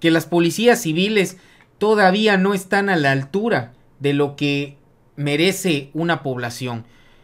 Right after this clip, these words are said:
Ni siquiera parece que tuvieran los valores bien cimentados los mismos policías para que puedan salir a la calle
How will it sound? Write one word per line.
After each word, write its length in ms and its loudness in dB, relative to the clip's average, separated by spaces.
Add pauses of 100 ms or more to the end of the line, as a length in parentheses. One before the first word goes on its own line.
(200)
Ni 160 0
siquiera 760 2
parece 420 -2
que 120 -4
tuvieran 500 0
los 180 -4
valores 520 0
bien 320 -4
cimentados 800 0 (280)
los 180 0
mismos 360 2
policías 640 0 (300)
para 240 -2
que 100 -6
puedan 420 0
salir 340 -2
a 40 0
la 180 0
calle 400 0